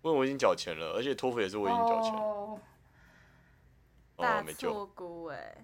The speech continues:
Speaker 1: 真的。
Speaker 3: 你会不会暴瘦啊？
Speaker 1: 呃，我现在，我现在已经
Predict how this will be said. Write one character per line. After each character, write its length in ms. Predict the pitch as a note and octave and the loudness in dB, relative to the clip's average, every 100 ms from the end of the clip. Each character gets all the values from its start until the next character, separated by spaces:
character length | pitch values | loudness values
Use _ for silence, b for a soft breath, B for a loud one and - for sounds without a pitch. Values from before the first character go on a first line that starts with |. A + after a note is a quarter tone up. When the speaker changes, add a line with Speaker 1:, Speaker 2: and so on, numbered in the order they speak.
| - | -14
Speaker 1:
真 20 | |
的。 40 | - | -4
Speaker 3:
你 80 | |
会 80 | B3 | 2
不 60 | D4+ | 4
会 120 | D#4 | 4
暴 280 | D4+ D4 A3 | 10 12 12
瘦 360 | G#3+ - A3 D3+ | 8 2 2 2
啊？ 360 | C2+ B1+ A3+ - _ _ _ _ _ _ | 0 -6 -8 -14 _ _ _ _ _ _
Speaker 1:
呃， 80 | C3 | 4
我 40 | |
现 160 | B2+ A3+ | 8 12
在， 240 | A3 G3+ - - | 12 10 4 -6
我 80 | C3 | -2
现 160 | A3 | 2
在 100 | A3 | 2
已 120 | G3 A2+ | 2 -2
经 320 | D3 F#3+ | -2 -4